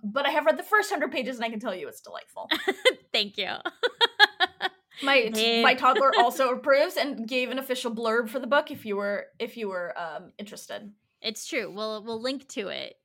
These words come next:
Speaker 2: in the
Speaker 1: Yes.
Speaker 2: show notes. Um, but yeah, you can pre-order it wherever you get your books. But like I said, if you pre-order from Little Shop of Stories in Decatur,
Speaker 1: And we will,
Speaker 2: Georgia, I'll
Speaker 1: we
Speaker 2: sign
Speaker 1: will
Speaker 2: it.
Speaker 1: put that link in the show notes.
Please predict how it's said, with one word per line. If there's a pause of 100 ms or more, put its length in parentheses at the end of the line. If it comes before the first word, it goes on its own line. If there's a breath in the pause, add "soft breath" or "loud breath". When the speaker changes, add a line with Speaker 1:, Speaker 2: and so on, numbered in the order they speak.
(120)
Speaker 2:
in
the
Speaker 1:
Yes.
Speaker 2:
show
notes. (640 loud breath)
Um,
but
yeah,
you
can
pre-order
it
wherever
you
get
your
books.
But
like
I
said,
if
you
pre-order
from
Little
Shop
of
Stories
in
Decatur,
Speaker 1:
And
we
will,
Speaker 2:
Georgia, (180)
I'll
Speaker 1:
we
Speaker 2:
sign
Speaker 1:
will
Speaker 2:
it.
Speaker 1:
put
that
link
in
the
show
notes.